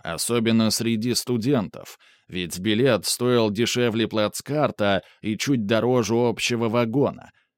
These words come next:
и ехать надо было не всю ночь, а всего пять-шесть часов. Тамара приехала на одном из таких микроавтобусов. Ее подружки с завистью смотрели, как я помогаю ей усесться в недешевый чейзер,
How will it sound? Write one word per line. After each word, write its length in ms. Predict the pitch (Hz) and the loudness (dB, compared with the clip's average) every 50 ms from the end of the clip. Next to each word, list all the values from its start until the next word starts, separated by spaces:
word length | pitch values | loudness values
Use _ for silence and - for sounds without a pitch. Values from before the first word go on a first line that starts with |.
| _ | _
и 100 | - - | -6 -2
ехать 480 | 101 104 101 123 151 147 - 113 104 - | -2 0 2 2 0 2 2 0 0 0
надо 300 | 110 104 101 95 90 98 | 0 0 2 2 0 0
было 280 | 95 98 98 95 95 | 0 2 0 2 2
не 200 | 95 101 104 107 | 2 2 2 0
всю 320 | 95 - - - 143 151 131 | 0 -2 -4 -4 -2 0 2
ночь, 460 | 110 101 95 87 78 - - - - - | 2 2 0 -2 -4 -6 -8 -8 -8 -8
а 280 | - 101 101 98 95 90 | -6 -2 0 0 0 -2
всего 500 | - - - 104 110 104 107 120 120 110 | -4 -6 -6 -4 -2 0 2 2 2 2
пять-шесть 680 | 90 - 117 117 110 - - - 113 110 107 - - | 0 -2 -4 -4 -4 -4 -4 -4 -2 -2 -2 -4 -6
часов. 580 | - - 117 110 - - - - - - - - _ _ _ _ _ _ _ _ _ _ _ _ _ _ _ _ _ _ _ _ _ _ | -6 -4 -4 -4 -4 -6 -8 -10 -12 -18 -20 -20 _ _ _ _ _ _ _ _ _ _ _ _ _ _ _ _ _ _ _ _ _ _
Тамара 420 | - 76 87 107 143 170 165 160 | -8 -4 -2 0 0 2 2 0
приехала 640 | 143 - 127 127 123 139 151 147 - - 127 120 120 | 0 0 -2 -2 0 0 0 0 0 0 0 2 4
на 240 | 120 117 113 113 110 | 4 4 4 4 2
одном 320 | 107 101 101 131 131 120 113 | 2 0 0 2 2 2 2
из 120 | 101 - | 2 0
таких 440 | - 107 101 - - 120 120 104 - | -2 -2 -2 -2 -2 -2 -2 0 0
микроавтобусов. 1200 | 113 110 110 104 - - 110 107 110 110 - - 117 98 85 73 - - - - - - - - - _ _ _ _ _ _ _ _ _ _ | 0 0 0 0 0 -2 0 0 0 0 -2 0 0 0 0 -2 -6 -10 -12 -14 -14 -16 -18 -20 -20 _ _ _ _ _ _ _ _ _ _
Ее 300 | - 90 101 113 139 143 | -4 -2 2 2 2 2
подружки 760 | - 131 127 127 113 131 165 175 160 - - - 113 113 110 | 2 2 2 2 2 2 2 2 2 2 0 -2 0 2 2
с 60 | 104 | 2
завистью 680 | 90 85 110 139 139 123 123 117 104 - - 113 110 110 | 0 0 0 0 0 0 0 -2 -2 -4 -4 -4 -2 -2
смотрели, 760 | 104 - 113 110 104 95 - 127 139 139 127 120 120 117 113 | 0 0 0 0 0 -2 -2 -2 0 2 2 4 4 2 2
как 260 | 101 - 107 107 - | 2 0 -4 -4 -4
я 220 | 95 107 120 120 107 | -2 -2 -2 0 0
помогаю 640 | - 110 110 107 107 107 107 117 117 113 107 104 | 0 0 2 2 0 0 2 2 4 4 4 4
ей 260 | 104 113 117 113 107 104 | 4 2 2 2 2 2
усесться 680 | 101 - - 113 123 120 107 - - - 117 110 107 | 0 -2 -2 -2 -2 -2 -2 -4 -6 -2 0 0 2
в 60 | 98 107 | 2 2
недешевый 640 | 110 107 101 113 107 - 123 123 117 113 113 117 107 | 0 2 2 0 0 2 0 0 2 2 2 0 0
чейзер, 720 | - - 147 156 143 110 85 65 - - - - 50 - | 0 0 0 0 0 0 -2 -4 -8 -12 -12 -14 -18 -20